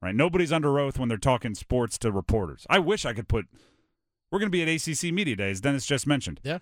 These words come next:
Speaker 1: I wish I could have all, all the coaches and <laughs> athletes sworn in before they sit down with us to go on air. That would be a blast.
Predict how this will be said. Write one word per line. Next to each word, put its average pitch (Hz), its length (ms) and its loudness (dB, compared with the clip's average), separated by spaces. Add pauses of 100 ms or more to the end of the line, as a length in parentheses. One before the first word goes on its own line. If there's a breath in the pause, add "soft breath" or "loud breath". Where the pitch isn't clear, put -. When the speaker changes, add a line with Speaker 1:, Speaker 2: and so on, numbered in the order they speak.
(140)
Speaker 1:
I 208 100 6
wish 180 280 2
I 120 100 0
could 110 100 -2
have 120 180 2
all, 123 120 4
all 131 200 4
the 127 100 0
coaches 147 420 2
and 135 80 4
<laughs> 135 100 0
athletes - 420 -2
sworn 147 540 0
in 160 180 0
before 151 300 2
they 135 120 0
sit 135 280 -4
down 147 200 4
with 156 180 -2
us 143 160 -2
to 147 100 0
go 143 160 4
on 139 220 0
air. 180 220 0 (420 soft breath)
That - 80 -4
would 202 80 -6
be 120 100 -2
a 101 60 -2
blast. 127 580 -2